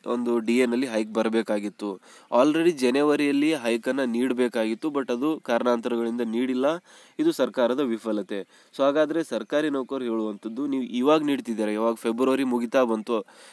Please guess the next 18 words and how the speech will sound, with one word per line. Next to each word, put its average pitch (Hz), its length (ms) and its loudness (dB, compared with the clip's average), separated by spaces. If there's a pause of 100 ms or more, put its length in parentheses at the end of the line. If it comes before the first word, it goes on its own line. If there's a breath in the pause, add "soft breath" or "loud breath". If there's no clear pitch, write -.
(140 loud breath)
So 151 60 -2
ಇವಾಗ 139 220 2
ಫೆಬ್ರವರಿಯಲ್ಲಿ 151 800 2
ನೀಡಿದ್ರೂ 143 520 4
ಕೂಡ 107 260 -6
ಜನವರಿಯಿಂದ 151 840 2
ಪೂರ್ವಾನ್ವಯ 131 540 0
ಆಗ್ಬೇಕು. 104 420 -2
ಅಂದ್ರೆ 131 360 0 (340 loud breath)
ನೀವು 139 120 0
ನಾಲ್ಕು 131 460 2
ಪರ್ಸೆಂಟ್ 143 540 -4
ಡಿ 127 180 2
ಎ 139 140 0
ಹೆಚ್ಚಿಗೆ 131 480 -4
ಆದಿರುವಂಥದ್ದು, 113 720 0 (720 loud breath)
ಅಂದ್ರೆ 135 280 0
ಜನವರಿಯಲ್ಲಿ 139 1000 2